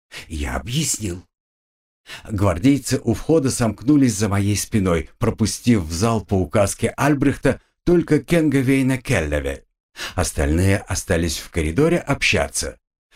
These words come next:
выказывая всем видом, что принадлежат к высшим среди высших.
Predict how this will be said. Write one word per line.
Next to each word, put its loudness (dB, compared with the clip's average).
выказывая 0
всем -2
видом, 4
что 0
принадлежат 2
к -6
высшим 0
среди 2
высших. -4